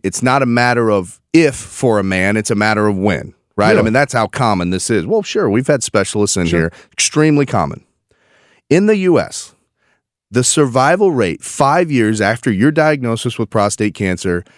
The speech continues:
Speaker 1: is ninety-seven, almost pushing ninety-eight percent.
Speaker 2: Mm-hmm.
Speaker 1: At five years after your diagnosis.
Speaker 2: If you catch it early, get it taken care of.
Speaker 1: Listen to this, eighty-three percent in the U K.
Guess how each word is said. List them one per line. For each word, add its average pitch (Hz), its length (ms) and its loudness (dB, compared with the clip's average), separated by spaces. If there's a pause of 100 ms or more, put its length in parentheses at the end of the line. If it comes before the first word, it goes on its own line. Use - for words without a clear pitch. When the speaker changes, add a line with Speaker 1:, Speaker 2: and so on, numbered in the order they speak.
(280)
Speaker 1:
is 98 180 -2
ninety-seven, 143 1200 0
almost 190 500 2
pushing 143 420 0
ninety-eight 117 600 2
percent. 92 360 -4 (120)
Speaker 2:
Mm-hmm. 98 240 -4 (200)
Speaker 1:
At 101 200 0
five 196 520 2
years 160 300 2
after 131 260 0
your 127 140 2
diagnosis. 110 880 -2
Speaker 2:
If 92 140 -4
you 87 60 0
catch 113 260 2
it 135 40 2
early, 131 380 2 (360)
get 92 120 0
it 92 60 -8
taken 107 200 0
care 101 220 0
of. - 140 -20 (400)
Speaker 1:
Listen 123 340 2
to 90 80 0
this, - 480 -2 (540)
eighty-three 139 840 2
percent 113 480 -4 (560)
in 110 140 0
the 104 100 2
U 104 160 2
K. - 300 -4